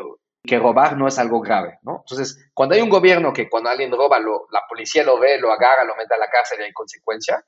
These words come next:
o te ayuda a recuperar los patines que están robados, porque nosotros tenemos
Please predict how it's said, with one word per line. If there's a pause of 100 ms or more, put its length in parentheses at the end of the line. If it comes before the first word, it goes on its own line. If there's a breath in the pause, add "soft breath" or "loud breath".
(200)
o
te
ayuda
a
recuperar
los
patines
que
están
robados,
porque
nosotros
tenemos